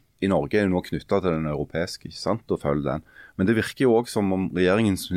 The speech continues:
popularitet er knyttet til strømprisen, bare sånn omvendt. Og da kan du jo spørre deg, hvor høyt må strømprisen gå før, eh, regjeringspartiene har null prosent oppslutning?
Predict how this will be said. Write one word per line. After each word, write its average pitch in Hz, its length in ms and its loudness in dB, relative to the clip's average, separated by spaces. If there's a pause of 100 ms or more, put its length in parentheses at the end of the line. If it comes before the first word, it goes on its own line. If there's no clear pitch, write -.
(140)
popularitet 90 760 0
er 202 60 -2
knyttet 85 400 -4
til 87 100 -10
strømprisen, 82 520 -2
bare 78 260 0
sånn 90 180 -2
omvendt. 104 600 -2 (420)
Og 104 80 2
da 117 100 4
kan 143 160 2
du 120 60 4
jo 110 60 4
spørre 104 340 2
deg, - 60 -6 (260)
hvor 117 320 2 (240)
høyt - 580 -2
må 95 160 0
strømprisen 104 540 -4
gå 101 180 4
før, 92 380 0 (240)
eh, 90 260 2
regjeringspartiene 87 880 -2
har 80 320 0
null 92 320 0 (300)
prosent 76 280 -4 (200)
oppslutning? - 480 -10